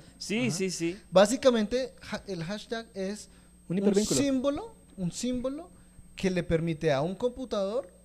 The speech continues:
Speaker 2: identificar las palabras importantes de lo que se está comentando para generar una estadística que se puede transmitir en tendencia.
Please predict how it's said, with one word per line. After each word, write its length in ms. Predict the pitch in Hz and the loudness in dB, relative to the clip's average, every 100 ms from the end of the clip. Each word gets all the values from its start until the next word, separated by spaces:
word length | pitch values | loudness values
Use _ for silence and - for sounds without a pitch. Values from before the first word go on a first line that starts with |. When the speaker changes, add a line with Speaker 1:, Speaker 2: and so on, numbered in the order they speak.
| - - - - - | -20 -20 -20 -20 -6
Speaker 2:
identificar 680 | 175 170 160 143 143 151 143 | -2 -2 -4 -10 -8 -6 -4
las 140 | 151 | -6
palabras 720 | - 165 185 175 123 127 - - - - - - - - | -6 -4 0 0 -2 -8 -18 -20 -20 -20 -20 -20 -20 -6
importantes 800 | 185 175 160 143 - 170 160 180 | -2 0 0 0 2 2 2 -2
de 80 | 185 | -6
lo 120 | 170 | -6
que 100 | 160 | -6
se 60 | 143 | -8
está 180 | 139 127 | -8 -10
comentando 640 | 143 147 151 180 135 120 - - - - - | -8 -8 -8 -10 -10 -14 -20 -20 -20 -20 -12
para 320 | - 165 160 151 | -2 0 0 -2
generar 540 | 147 147 131 123 135 - - - | -4 -6 -6 -6 -8 -16 -20 -4
una 260 | 165 175 | 0 0
estadística 880 | 175 - 175 180 185 - 147 156 - - - - - | -2 -2 -4 -2 -6 -8 -10 -6 -8 -10 -20 -20 -20
que 360 | - 131 127 127 | -14 -12 -12 -14
se 100 | 120 | -16
puede 280 | - 120 | -10 -8
transmitir 520 | 127 143 156 151 143 139 | -6 -4 -4 -2 -2 -2
en 100 | 139 | -2
tendencia. 580 | 143 156 175 139 131 | -4 -2 -2 -4 -10